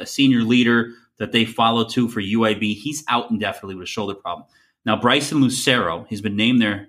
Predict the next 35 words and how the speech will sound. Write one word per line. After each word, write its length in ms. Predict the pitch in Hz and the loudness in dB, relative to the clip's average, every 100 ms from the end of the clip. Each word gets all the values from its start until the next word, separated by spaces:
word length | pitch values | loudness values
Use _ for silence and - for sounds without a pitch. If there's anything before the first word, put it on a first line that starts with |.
| _ | _
their 160 | 107 | -6
starter 460 | 98 - 107 101 85 | -6 -2 -2 0 -4
for 180 | - 95 | -10 -16
tonight's 380 | - 95 92 - | -10 -10 -10 -10
game 160 | 92 | -12
against 200 | 87 85 | -12 -12
South 220 | 98 92 | -10 -10
Alabama. 480 | 98 92 92 95 117 - _ _ _ | -10 -10 -8 -8 -10 -12 _ _ _
They 100 | 131 | 2
were 280 | 127 180 185 | 4 4 4
working 300 | 175 180 160 | 2 2 4
him 140 | 131 | 6
in. 160 | 139 165 | 4 2
I 100 | 107 | 2
watched 340 | 107 131 - | 2 0 0
him 100 | 127 | 0
against 300 | 113 120 117 | 2 0 2
the 80 | 117 | 2
U. 320 | 110 120 147 | 4 4 2
They 120 | 107 | 0
worked 260 | 101 113 - | 0 0 0
him 100 | 110 | -2
in 140 | 110 | 0
last 260 | 104 110 - | 0 -2 -2
week 200 | 120 113 | -4 -4
as 120 | 92 | -6
well. 380 | 101 104 135 - _ _ | -2 0 -2 -6 _ _
So 180 | - 127 | 0 2
it's 180 | 127 120 | 2 2
not 340 | 139 147 139 | 2 2 -2
totally 440 | - 147 170 170 | -2 0 2 0
coming 320 | 175 - 175 175 | -2 -2 -2 -2
in 120 | 170 | -4
the 60 | |
blind, 480 | 160 156 165 170 175 | -2 2 2 2 -2